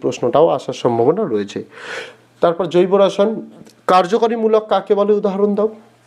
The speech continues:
তারপর বিক্ষিপ্ত সূর্যালোকে মিথেন ও ক্লোরিনের বিক্ষিপ্ত বিক্রিয়ায় কি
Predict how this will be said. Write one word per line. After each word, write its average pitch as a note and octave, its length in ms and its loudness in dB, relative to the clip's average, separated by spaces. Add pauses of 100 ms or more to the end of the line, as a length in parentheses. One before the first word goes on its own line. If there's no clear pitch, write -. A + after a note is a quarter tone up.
(520)
তারপর D#3 240 0 (100)
বিক্ষিপ্ত A3+ 400 -6 (140)
সূর্যালোকে G3 520 0
মিথেন F3 360 0
ও - 100 2
ক্লোরিনের E3+ 540 4
বিক্ষিপ্ত - 420 -10 (200)
বিক্রিয়ায় D3 460 4
কি D#3+ 80 -6